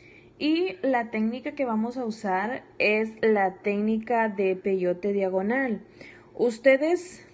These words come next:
no sé cómo manejan el peyote diagonal, por ejemplo, si han trabajado o han elaborado las hojas rusas. Entonces,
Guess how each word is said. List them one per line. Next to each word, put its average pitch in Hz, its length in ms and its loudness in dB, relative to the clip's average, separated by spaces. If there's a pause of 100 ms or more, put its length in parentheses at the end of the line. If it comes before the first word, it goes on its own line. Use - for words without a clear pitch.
(100)
no 226 240 2
sé 247 240 0
cómo 247 340 0
manejan 226 880 -2
el 208 200 2
peyote 196 420 -2
diagonal, 214 720 -4
por 220 100 -4
ejemplo, 208 540 -2
si 220 180 2
han 202 280 -2
trabajado 190 720 0
o 190 380 2
han 190 200 -4
elaborado 185 520 0
las 185 240 -4
hojas 196 340 -2
rusas. 233 480 -2 (440)
Entonces, 220 680 0